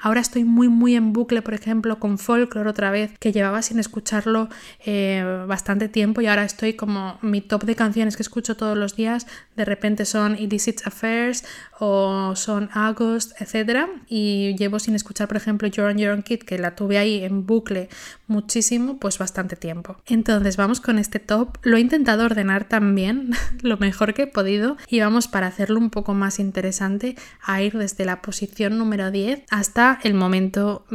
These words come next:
para mí, eh, favorito y más especial de todos. Vale, vamos a hacer ese repaso.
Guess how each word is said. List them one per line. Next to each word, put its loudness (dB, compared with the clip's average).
para -4
mí, -6
eh, -4
favorito -4
y 4
más 0
especial -2
de 2
todos. -12
Vale, 4
vamos 0
a -2
hacer -4
ese -2
repaso. -6